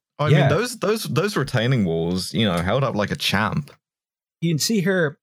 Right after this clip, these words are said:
Speaker 2: a set of trusses, and those sort of help keep the building together below grade. They also help tie the, um,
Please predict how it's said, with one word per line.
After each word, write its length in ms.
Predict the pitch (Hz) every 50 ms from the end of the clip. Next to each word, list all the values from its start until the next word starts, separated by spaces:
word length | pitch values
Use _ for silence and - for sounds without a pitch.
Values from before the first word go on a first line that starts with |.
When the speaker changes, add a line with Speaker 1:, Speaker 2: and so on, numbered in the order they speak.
| _ -
Speaker 2:
a 80 | - 120
set 280 | - - - 170 151 127
of 120 | 101 -
trusses, 760 | - - - 135 147 - - - 165 156 151 147 - - - _ _ _ _ _ _ _ _ _ _ _ _ _ _ -
and 160 | 127 117 127
those 400 | 131 131 127 120 110 98 - - _ -
sort 260 | - - 139 127 120
of 120 | 107 101 -
help 220 | 131 131 127 -
keep 220 | - - 131 123 -
the 80 | 95
building 380 | - 113 107 117 120 131 123 120
together 380 | 110 101 113 120 120 117 117
below 340 | 110 - 104 95 104 101 101
grade. 540 | 98 - - 139 139 139 135 131 127 120 113 - _ _ _ _ -
They 80 | 120 123
also 240 | 123 120 - 104
help 260 | - - 117 113 - _
tie 340 | _ - 113 113 110 107
the, 280 | 101 101 95 95 95 95
um, 360 | 90 90 90 92 92 92 107